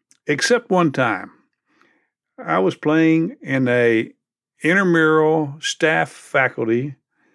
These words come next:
student basketball game at one of the high schools I taught at, at one time. And I hadn't played basketball in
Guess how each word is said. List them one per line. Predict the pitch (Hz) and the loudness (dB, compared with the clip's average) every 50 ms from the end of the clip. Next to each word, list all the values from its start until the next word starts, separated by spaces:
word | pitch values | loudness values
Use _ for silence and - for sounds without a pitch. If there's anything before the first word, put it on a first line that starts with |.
| _ _ _ _ _ _ _ _ _ _ _ | _ _ _ _ _ _ _ _ _ _ _
student | - - - _ - - 156 160 156 160 151 - - 226 226 170 127 | -14 -14 -14 _ -2 0 2 2 2 2 -2 -4 -6 -14 -20 -10 -4
basketball | 131 147 147 - - - 143 139 120 117 113 110 107 | -2 -2 0 -2 -2 -6 -10 -6 -4 -4 -2 -2 -2
game | 104 104 104 107 110 117 | -2 -2 -2 -2 -2 -2
at | 120 123 | -4 -4
one | 120 117 117 120 | -4 -4 -2 -2
of | 120 117 113 113 | -2 0 0 2
the | 120 117 113 104 | 2 2 2 0
high | 107 127 127 127 | -2 -2 -2 -2
schools | 123 - - 123 113 107 104 107 | -2 -2 -2 -2 0 0 0 -2
I | 110 104 104 | -2 -4 -6
taught | - - 113 107 107 107 | -6 -6 -6 -6 -4 -4
at, | 104 104 | -6 -8
at | 110 | -8
one | 107 104 107 104 | -8 -8 -8 -8
time. | - 107 98 98 101 104 113 120 123 - _ _ _ _ _ _ _ _ _ _ _ _ _ _ | -6 -6 -6 -4 -4 -4 -6 -8 -10 -16 _ _ _ _ _ _ _ _ _ _ _ _ _ _
And | - 117 127 | -4 -2 0
I | 147 175 151 | 2 2 2
hadn't | 139 120 113 107 | 2 2 0 0
played | - 120 117 110 107 | -2 -2 -2 -2 0
basketball | 113 113 117 113 - - 131 123 113 113 117 123 131 135 135 139 180 | 0 -2 -2 -2 -2 -6 -6 -4 -2 0 2 2 2 0 -2 -4 -6
in | 165 131 120 117 110 107 104 101 98 92 | -8 -6 -4 -4 -4 -4 -4 -6 -8 -10